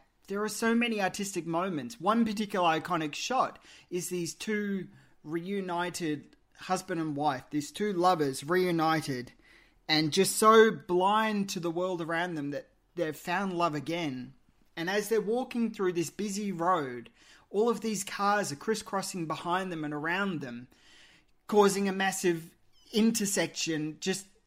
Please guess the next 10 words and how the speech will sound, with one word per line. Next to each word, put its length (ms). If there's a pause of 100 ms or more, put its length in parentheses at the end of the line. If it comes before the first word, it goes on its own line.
(160)
towering 600
with 180
cars. 520
And 100
it's 160
a 60
beautiful 580
moment 600
that, 160 (520)
uh, 300